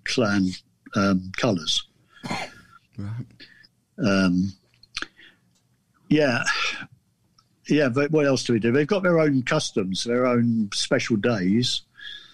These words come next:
Speaker 1: Uh, you've got in Padstow, you've got the Obios, which is hobby horse <laughs> to us English,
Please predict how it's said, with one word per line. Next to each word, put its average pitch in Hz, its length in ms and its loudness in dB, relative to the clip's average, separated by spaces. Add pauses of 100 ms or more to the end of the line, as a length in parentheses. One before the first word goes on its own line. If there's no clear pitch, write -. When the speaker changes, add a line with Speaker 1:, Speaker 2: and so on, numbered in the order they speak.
(800)
Speaker 1:
Uh, 117 140 2
you've 120 220 4
got 139 200 -2
in 123 140 2
Padstow, 131 560 0
you've 107 240 2
got 120 180 -2
the 113 200 2 (140)
Obios, 117 720 0 (1300)
which 110 300 0
is 113 240 0
hobby 117 460 0 (120)
horse 110 380 0 (600)
<laughs> - 580 -4
to 117 160 2
us 113 160 0
English, 104 360 0